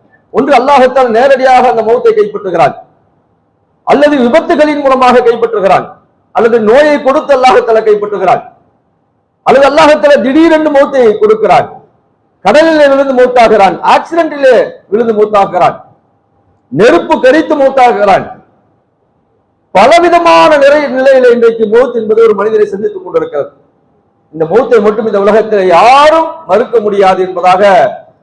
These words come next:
நாம் எல்லாம் உணர்ந்துதான் வைத்திருக்கிறோம். பெருமானா ஸல்லல்லாஹு அலைஹி வஸல்லம் சொன்னார்கள், மௌத் என்பது ஒரு மௌன உபதேசி என்று சொன்னார்கள். மௌத் என்பது ஒரு, இந்த உலகத்திற்கு ஏதோ ஒரு செய்தியை சொல்லும்.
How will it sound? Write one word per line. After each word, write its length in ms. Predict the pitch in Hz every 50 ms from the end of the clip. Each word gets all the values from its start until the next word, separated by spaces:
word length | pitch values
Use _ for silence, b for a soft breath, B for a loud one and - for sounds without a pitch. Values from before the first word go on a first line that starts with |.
| _ _ -
நாம் 180 | 131 160 170 185
எல்லாம் 240 | 190 196 208 202 180
உணர்ந்துதான் 460 | 180 196 208 208 202 196 196 190 185 175
வைத்திருக்கிறோம். 520 | 170 170 170 156 147 - - - - - - - _ _ _ _ _ _ _ _ _ _ _ _ _ _ _ _ _ _ _ _ _ _ _ _ _ _ _ _ _ _ _ -
பெருமானா 360 | 156 190 226 285 320 320 320 302 277 -
ஸல்லல்லாஹு 440 | 254 254 294 285 294 294 302 294 - 254
அலைஹி 140 | 254 247 240
வஸல்லம் 340 | 233 240 226 233 226 214 -
சொன்னார்கள், 400 | 208 208 214 208 208 214 247 254 226 208
மௌத் 320 | 226 285 320 - - 247 233
என்பது 260 | 226 226 214 220 208 269 277
ஒரு 100 | 254 233 214 196 180 180 185
மௌன 400 | 208 262 302 311 311 302 311 294 240 220
உபதேசி 440 | 214 277 277 277 277 277 269 - 240 233
என்று 120 | 233 226 208 -
சொன்னார்கள். 400 | 202 190 185 175 160 127 - - _ _ _ _ _ _ _ _ _ _ _ _ _ _ _ _ _ _ _ _ _ _ _ _ _ _ _ _ _ _ _ -
மௌத் 440 | 113 139 202 262 320 339 - - - 254 247
என்பது 260 | 233 233 220 220 214 247 277
ஒரு, 100 | 277 262 254 240
இந்த 100 | 233 233 220 226
உலகத்திற்கு 600 | 262 269 269 269 - - 254 233 196 - 226 214 196 202 220 220 - 196 214
ஏதோ 120 | 233 - 294 302 277
ஒரு 100 | 254 - -
செய்தியை 300 | 247 254 233 240 226 208 - -
சொல்லும். 280 | 185 175 165 147 -